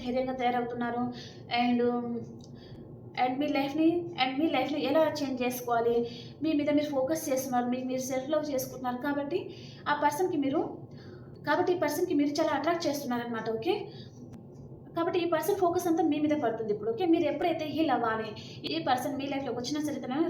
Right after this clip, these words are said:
రిజెక్ట్ చేసి పాడేయాలి, అసలు తను వద్దు మీ లైఫ్లో. ఈ పర్సన్ మీ లైఫ్లో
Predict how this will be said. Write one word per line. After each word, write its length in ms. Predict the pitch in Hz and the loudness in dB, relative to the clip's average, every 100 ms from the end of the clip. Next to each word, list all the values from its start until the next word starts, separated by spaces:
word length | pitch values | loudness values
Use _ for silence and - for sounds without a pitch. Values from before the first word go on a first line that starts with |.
| 254 | 0
రిజెక్ట్ 240 | 285 285 | 0 0
చేసి 140 | 269 247 | -4 -2
పాడేయాలి, 320 | 226 214 202 226 | 0 0 0 -2
అసలు 160 | 247 262 | -2 -2
తను 140 | 262 240 | -2 -2
వద్దు 160 | 226 285 254 | -2 -2 0
మీ 40 | 220 | 2
లైఫ్లో. 280 | 214 220 202 - - - 277 302 | 2 0 -4 -6 -10 -8 -6 -6
ఈ 40 | - | -4
పర్సన్ 240 | 269 - 302 | -4 0 0
మీ 40 | 285 | 0
లైఫ్లో 220 | 269 285 | 0 -2